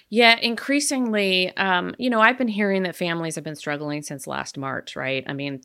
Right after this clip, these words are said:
all of this has been really hard on a lot of us. Um, but I gotta say, recently,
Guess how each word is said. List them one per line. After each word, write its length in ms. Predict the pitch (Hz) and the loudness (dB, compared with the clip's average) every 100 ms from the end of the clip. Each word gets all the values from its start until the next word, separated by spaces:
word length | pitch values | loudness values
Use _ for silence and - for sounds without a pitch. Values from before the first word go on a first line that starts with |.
| - | -8
all 200 | 151 156 | -6 -4
of 100 | 151 | -6
this 180 | 147 - | -8 -10
has 120 | 143 | -10
been 180 | 156 147 | -8 -6
really 280 | 156 151 | -6 -6
hard 300 | 147 156 147 | -6 -4 -2
on 120 | 147 143 | -2 -2
a 60 | |
lot 220 | 139 151 | 2 4
of 100 | 190 | 4
us. 240 | 147 135 - - - - - | 4 2 -2 -16 -18 -6 4
Um, 400 | 160 160 156 151 - | 8 8 6 0 -2
but 440 | 180 165 180 175 - | -4 6 8 8 4
I 140 | 180 190 | 4 4
gotta 320 | 214 240 269 | 6 6 4
say, 340 | 262 247 233 | 0 0 0
recently, 800 | 196 196 202 190 175 175 165 165 | 0 0 0 -4 -2 0 0 -2